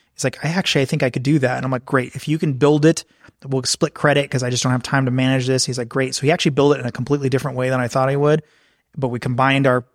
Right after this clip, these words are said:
knowledge, and all of a sudden, all of these dominoes started falling. Like, at one point, I was responsible for one third of all the web application vulnerabilities that came out at the time, top ranked web-based vulnerabilities.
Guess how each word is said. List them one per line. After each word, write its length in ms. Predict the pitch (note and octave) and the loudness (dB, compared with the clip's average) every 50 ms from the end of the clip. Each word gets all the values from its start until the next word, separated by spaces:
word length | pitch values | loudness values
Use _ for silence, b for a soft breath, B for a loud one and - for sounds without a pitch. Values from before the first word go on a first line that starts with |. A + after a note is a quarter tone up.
| _ C#3 - | _ -18 -12
knowledge, 500 | C#3+ C3 C3 C3+ C3 C3 C#3 C#3 C#3 C3 | -8 -2 0 2 4 4 4 4 2 0
and 280 | B2+ A#2+ A#2+ A#2+ A#2 - _ _ _ _ _ _ _ _ _ _ _ - _ - - _ _ | -2 -4 -4 -6 -10 -12 _ _ _ _ _ _ _ _ _ _ _ -20 _ -20 -20 _ _
all 260 | - F3 F3 F3 F3 | 4 6 6 6 4
of 60 | D#3+ | 2
a 60 | D3+ | 2
sudden, 280 | - - D#3+ C#3+ C3+ C#3 | 2 4 4 2 2 0
all 340 | - - D#3 D3+ D#3 D3+ D3+ | 2 4 6 6 6 6 4
of 80 | C#3 C3 | 2 -2
these 240 | C#3+ C3 A#2+ - | -4 -2 -2 -2
dominoes 480 | - - C3 B2 B2 B2+ B2 B2 A#2+ A#2 | 0 2 2 2 2 0 -2 -2 -4 -4
started 240 | - C#3 B2 B2 A#2+ | -2 -4 -4 -4 -6
falling. 460 | - - C3 B2 A#2+ A#2+ A#2+ A#2+ B2 | -4 -2 -2 -2 -2 -2 -4 -6 -6
Like, 200 | B2 B2+ B2 - b b b b b b b b b b b b b b | -8 -8 -8 -10 b b b b b b b b b b b b b b
at 120 | - C#3 C3 | -2 2 2
one 140 | C#3+ D3+ D3+ | 4 2 2
point, 260 | - - D#3 D3 C#3 | 2 2 2 2 2
I 100 | C3+ C#3 | 2 2
was 120 | C#3 C3+ C3 | 4 4 2
responsible 480 | C3+ - - C#3 C3 C3 C3 C3 C3+ | 0 0 2 2 2 2 0 -2 -2
for 160 | B2+ - C3+ | -2 -2 -4
one 280 | B2 A#2+ C#3 C#3 D3 C#3+ | -2 2 2 2 2 2
third 320 | - - - C#3 C3+ C3 | 2 2 4 4 4 4
of 100 | C3 B2 | 2 2
all 260 | B2+ B2 B2+ B2+ B2+ B2+ | 4 4 6 6 6 4
the 100 | B2+ B2+ | 4 2
web 180 | C3 B2+ B2+ | 2 2 2
application 500 | C3 A#2+ A2+ - C#3 B2+ - - C3+ B2+ | 2 0 0 -2 -2 -2 -2 -2 -4 -6
vulnerabilities 680 | A#2+ B2+ B2+ B2+ B2 A#2+ C3 B2+ B2+ B2+ B2+ B2 A#2+ A#2+ | -4 -4 -4 -4 -2 -2 -2 -2 -2 -2 -2 -2 -2 -4
that 120 | B2+ B2 - | -6 -8 -6
came 280 | - C#3 C3 B2+ B2 | -4 -2 -2 -2 -2
out 260 | A#2+ A#2+ B2+ C3 - - _ _ | 0 0 -2 -2 -4 -8 _ _
at 180 | C#3+ C#3 B2+ - | -4 -2 -2 0
the 100 | - B2+ | 0 0
time, 520 | - - C3+ C3 B2+ B2+ C3 C3 C3 B2 | 2 2 2 4 4 4 2 2 0 0
top 240 | - - C3+ - - | 0 0 -2 0 0
ranked 340 | B2+ B2 B2 - - - - | -6 -6 -6 -6 -8 -8 -6
web-based 840 | D3+ B2+ B2+ C3 B2+ C3 B2+ C3 B2+ - _ _ D3 C3+ C#3 B2+ - | -8 -6 -2 -2 -2 -2 -2 -4 -4 -6 _ _ -8 -6 -4 -4 -4
vulnerabilities. 540 | - C3 B2+ B2 B2+ C3 C3 C3 C3 B2+ - | -4 -4 -2 -2 0 0 2 2 0 0 -2